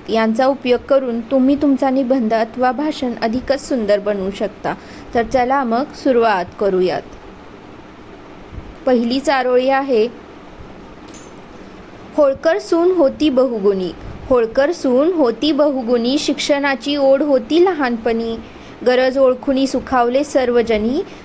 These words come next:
गरज ओळखुनी सुखावले सर्वजणी, अशी झाली एक दूरदृष्टी मर्दानी, अशी झाली एक दूरदृष्टी मर्दानी.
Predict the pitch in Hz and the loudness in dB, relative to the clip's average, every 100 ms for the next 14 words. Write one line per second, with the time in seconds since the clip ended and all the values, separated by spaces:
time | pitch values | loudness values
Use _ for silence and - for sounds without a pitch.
0 | - 233 262 294 285 285 277 285 294 311 | -2 0 2 2 4 2 2 0 2 2
1 | 311 269 277 254 262 302 330 269 254 247 | 0 0 0 2 2 0 0 0 2 2
2 | 240 240 277 285 262 269 247 285 240 240 | 0 0 -2 0 -2 0 0 2 0 0
3 | 247 220 208 269 285 254 220 240 - 294 | -2 -2 -4 -2 2 2 2 -2 -2 -2
4 | 330 277 220 214 226 214 277 330 175 - | 0 2 0 0 0 0 0 0 -2 -2
5 | 254 269 233 226 233 208 214 240 226 214 | 0 2 0 0 0 -2 -2 0 0 2
6 | 220 226 269 285 240 190 185 180 175 | 0 -2 -2 0 0 0 -2 -4 -6